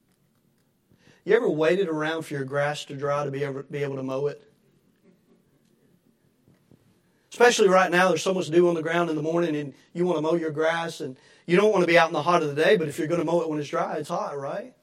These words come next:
They immediately walked on dry ground.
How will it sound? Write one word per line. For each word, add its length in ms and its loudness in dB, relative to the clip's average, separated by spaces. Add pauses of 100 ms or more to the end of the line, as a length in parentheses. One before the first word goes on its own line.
(1600)
They 460 -2
immediately 1040 -6 (720)
walked 260 -2
on 140 -8
dry 240 -8
ground. 260 -18